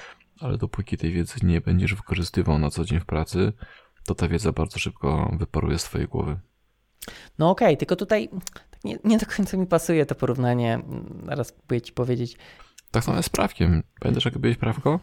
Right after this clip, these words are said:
Speaker 2: No.
Speaker 1: I miałeś samochód od razu, czy nie?
Speaker 2: No, miałem.
Speaker 1: No właśnie, a, no okej. Ja czekałem miesiąc, ale tak czy jak miałem stresa. Natomiast słyszałem o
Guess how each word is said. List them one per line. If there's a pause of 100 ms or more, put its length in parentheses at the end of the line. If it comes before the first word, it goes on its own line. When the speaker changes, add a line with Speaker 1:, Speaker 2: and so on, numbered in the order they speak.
(600)
Speaker 2:
No. (600)
Speaker 1:
I
miałeś
samochód
od
razu,
czy
nie? (640)
Speaker 2:
No,
miałem. (680)
Speaker 1:
No
właśnie,
a,
no
okej. (480)
Ja
czekałem
miesiąc,
ale
tak
czy
jak
miałem
stresa. (180)
Natomiast
słyszałem
o